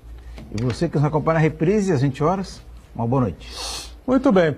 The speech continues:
Speaker 2: boa noite pra você que tá na reprise, a partir das oito da noite, sempre aqui conferindo a gente, né? E lembrando, sempre o programa é ao vivo, né? Termina uma e meia da tarde até às oito da noite, quando começa, né,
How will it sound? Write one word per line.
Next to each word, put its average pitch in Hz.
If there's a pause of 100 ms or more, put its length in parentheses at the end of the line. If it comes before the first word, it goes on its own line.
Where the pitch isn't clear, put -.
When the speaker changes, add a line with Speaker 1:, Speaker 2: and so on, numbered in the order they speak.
Speaker 2:
boa 135
noite 147
pra 147
você 135
que -
tá 139
na 131
reprise, 170
a 165
partir 123
das 117
oito 131
da 127
noite, 175
sempre 123
aqui 123
conferindo 117
a 127
gente, 190
né? 202 (480)
E 165
lembrando, 165
sempre 220
o -
programa 143
é -
ao 240
vivo, 147
né? 110
Termina 131
uma 135
e 139
meia 139
da 185
tarde 160
até 185
às 127
oito 147
da 147
noite, 147
quando 151
começa, 127
né, 120